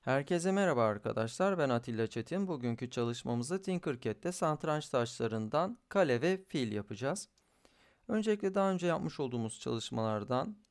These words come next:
piyonu kenarıya konumlandırıyoruz. Ee, oluşturmuş olduğumuz zemini Duplicate and Repeat tuşuna basarak çalışma düzlemimizde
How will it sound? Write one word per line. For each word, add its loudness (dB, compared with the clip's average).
piyonu 0
kenarıya 0
konumlandırıyoruz. -6
Ee, 2
oluşturmuş -2
olduğumuz -4
zemini 0
Duplicate 0
and -2
Repeat -8
tuşuna -8
basarak -2
çalışma -4
düzlemimizde -4